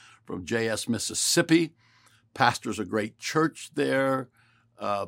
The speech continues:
the first time I was ever there, I was preaching a funeral of some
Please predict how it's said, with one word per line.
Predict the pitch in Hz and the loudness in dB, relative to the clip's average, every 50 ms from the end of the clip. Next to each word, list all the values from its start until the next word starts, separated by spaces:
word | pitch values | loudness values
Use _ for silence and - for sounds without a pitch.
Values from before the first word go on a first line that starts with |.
| 98 | -8
the | 92 98 95 | -10 -12 -10
first | - - 143 143 143 - - - | -2 2 2 2 2 0 -4 -4
time | - 139 135 131 127 127 | -2 0 0 2 2 2
I | 120 117 120 120 | 2 2 2 2
was | 117 117 110 101 - - | 2 0 -2 -2 -4 -4
ever | - - 120 113 113 110 | -4 -2 -2 0 0 -2
there, | 98 107 127 131 131 131 131 131 135 - - | -2 -2 -2 0 2 2 2 2 2 0 -2
I | - 104 104 104 | -2 -2 -2 -2
was | 98 101 101 92 - - | -4 -6 -8 -8 -8 -10
preaching | - - - 135 127 98 - - 113 110 107 104 101 - - | -10 -8 -4 -4 -4 -4 -4 -6 -4 -2 -2 -2 -4 -6 -8
a | 104 90 | -10 -10
funeral | - _ - - 147 143 131 131 131 123 117 113 | -10 _ -4 0 2 4 4 4 2 0 -2 -4
of | 107 92 - | -6 -6 -8
some | - - 107 95 87 | -8 -8 -8 -10 -10